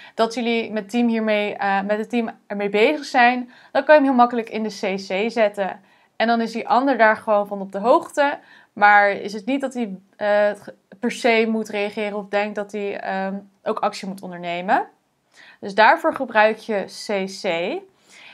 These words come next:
Ehm, bij C C is ook het geval, net als bij aan, dat iedereen die de mail ontvangt, eh,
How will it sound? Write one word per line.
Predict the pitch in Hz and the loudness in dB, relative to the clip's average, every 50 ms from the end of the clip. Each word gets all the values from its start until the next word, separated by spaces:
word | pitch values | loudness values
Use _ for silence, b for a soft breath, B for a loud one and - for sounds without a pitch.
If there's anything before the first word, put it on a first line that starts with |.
| B B B | B B B
Ehm, | - - 196 196 190 190 190 | -6 -2 -2 -2 -2 0 0
bij | 196 214 | 0 0
C | 220 214 | 2 2
C | - 294 302 330 311 | 4 4 4 6 6
is | 330 302 277 277 277 277 - | 6 6 6 6 4 2 0
ook | - 254 302 | 0 0 0
het | 294 - | -2 -2
geval, | - 285 262 254 | 0 2 2 2
net | 247 262 254 | 2 0 -4
als | 262 247 | -4 -2
bij | - 226 220 - | 0 0 0 0
aan, | - 202 220 233 262 277 294 294 269 240 | 2 4 4 4 4 2 0 -2 -8 -8
dat | - 220 214 | -8 -10 -8
iedereen | - 233 240 254 240 233 233 | -6 -8 -6 -4 -2 -2 -2
die | 226 220 202 | -4 -4 -6
de | 196 | -4
mail | 202 226 247 262 | -2 0 0 0
ontvangt, | 262 233 - - - 240 233 277 349 349 - - - - - | 0 -2 -4 0 4 4 4 4 2 -4 -10 -16 -20 -18 -10
eh, | - 202 208 208 202 | -4 0 2 2 2